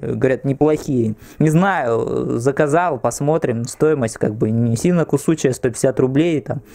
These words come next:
за пару. М, может быть, лучше всяких термоносков за пятьсот. Ну, сравнить с кулмаксами, там ещё с чем-нибудь можно.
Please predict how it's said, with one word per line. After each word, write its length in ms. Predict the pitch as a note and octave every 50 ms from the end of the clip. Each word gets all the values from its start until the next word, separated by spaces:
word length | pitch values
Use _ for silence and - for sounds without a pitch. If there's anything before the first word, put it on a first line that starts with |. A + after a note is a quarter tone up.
| - - -
за 180 | - A2+ C3+ B2+
пару. 400 | - - C#3+ C#3+ C3 A#2+ A2+ A2+ - - - C#3+ C3+ A#2+ A2 - -
М, 260 | - A#2+ A#2+ C3 B2
может 240 | B2+ C3 C3+ C3 C3
быть, 180 | C3+ C#3 -
лучше 300 | E3 F3 F3+ F3+ - C3+
всяких 340 | - - C#3+ C3+ C3 A#2+ -
термоносков 680 | - C#3 C3+ C3+ C3+ B2+ C3 C3 - - - E3+ D#3 C3+
за 100 | C3 B2+
пятьсот. 420 | - C#3 - - - D#3 C#3+ - - - - -
Ну, 320 | D#3+ F3 G#3+ G#3+ F#3 D3 B2
сравнить 560 | A2 - - - C#3+ C#3 C3+ C#3+ D#3+ E3+ -
с 40 | -
кулмаксами, 680 | - D3+ C3+ B2+ C3 D3+ D#3+ D#3+ - - C3+ B2+ A#2+
там 220 | A2+ - A#2 A2+ A#2
ещё 200 | A2+ - - D3
с 80 | -
чем-нибудь 480 | - - C3+ B2+ B2 B2 A#2 A#2+ A#2+ -
можно. 440 | C3 C3 C3 C3+ A#2+ B2+ B2 A2+